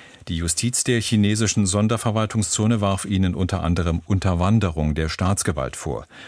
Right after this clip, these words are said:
Fünfundvierzig Aktivisten wurden später auf der Grundlage des sogenannten Sicherheitsgesetzes zu Freiheitsstrafen von bis zu zehn Jahren verurteilt.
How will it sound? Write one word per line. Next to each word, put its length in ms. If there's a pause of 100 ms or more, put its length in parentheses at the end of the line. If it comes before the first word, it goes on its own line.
(160)
Fünfundvierzig 800
Aktivisten 640
wurden 240
später 520
auf 160
der 180
Grundlage 500
des 240
sogenannten 560
Sicherheitsgesetzes 1300
zu 200
Freiheitsstrafen 1000
von 220
bis 160
zu 180
zehn 380
Jahren 400
verurteilt. 760